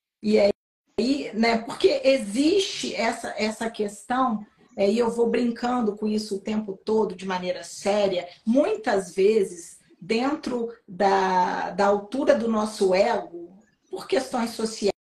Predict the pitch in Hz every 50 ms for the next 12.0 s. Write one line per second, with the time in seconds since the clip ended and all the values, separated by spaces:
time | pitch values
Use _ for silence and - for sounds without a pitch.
0 | _ _ - 180 175 180 185 196 196 - - 302 - 214 233 240 214 226 226 226
1 | - 214 202 190 180 180 180 185 190 190 185 - 208 208 - - - - 381 381
2 | - 330 311 240 214 208 202 - - - - 208 185 190 196 196 196 196 190 190
3 | - - - - _ - 392 392 392 381 - - - 285 254 262 247 254 254 254
4 | - 233 233 226 220 220 - - - 226 208 196 196 - - 220 214 214 214 -
5 | - _ _ - 277 220 226 226 226 - 220 196 190 208 214 208 202 196 196 -
6 | 202 202 - - 196 - 208 196 185 190 202 208 220 214 - - - 202 190 180
7 | 175 180 196 208 196 190 190 220 220 240 226 - 226 208 202 202 202 - 196 196
8 | 190 190 190 190 196 190 - - - 202 190 185 180 - - _ _ _ _ _
9 | _ _ _ _ _ - 190 196 196 - 196 190 - - - 208 220 262 277 302
10 | 285 - - - _ _ _ _ - 208 202 202 - - 214 196 208 208 196 208
11 | - - - 196 185 - - - - - 190 190 202 214 214 196 185 185 -